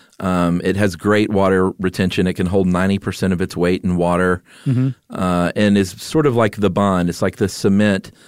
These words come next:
Speaker 1: that helps, you know, when you clump that soil together in your hand and it stays together,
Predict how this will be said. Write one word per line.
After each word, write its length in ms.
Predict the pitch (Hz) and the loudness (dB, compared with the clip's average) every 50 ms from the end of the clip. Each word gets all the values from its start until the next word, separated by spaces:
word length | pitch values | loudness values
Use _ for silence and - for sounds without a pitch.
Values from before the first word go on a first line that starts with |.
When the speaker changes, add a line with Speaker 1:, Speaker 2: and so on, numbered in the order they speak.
| - - - _ _ _ _ | -20 -20 -20 _ _ _ _
Speaker 1:
that 240 | - 101 95 90 - | 0 0 0 0 0
helps, 420 | - - 101 107 95 - - - - | -2 -2 0 0 0 -2 -6 -10 -4
you 120 | 110 101 98 | 0 0 2
know, 120 | 92 90 | 2 2
when 120 | 90 92 95 | 2 2 2
you 80 | 95 | 2
clump 320 | 92 - - 131 113 104 - | 0 0 0 0 0 2 2
that 180 | 110 98 - - | 0 0 -2 -2
soil 340 | - - 107 113 113 101 | 0 2 2 4 4 4
together 400 | 90 92 85 92 92 90 87 87 | 2 2 0 0 0 2 2 0
in 80 | 87 87 | 0 0
your 140 | 85 85 85 | 0 -2 -2
hand 400 | 90 107 107 107 98 87 85 82 | 0 0 0 2 2 0 0 0
and 100 | 85 82 | -2 -2
it 160 | 82 - - | -4 -6 -10
stays 480 | - - 101 107 113 113 110 107 - - | -6 -2 2 2 4 4 2 0 -4 -8
together, 480 | - 90 87 85 82 80 80 82 80 | -6 -2 0 0 0 2 0 -2 -2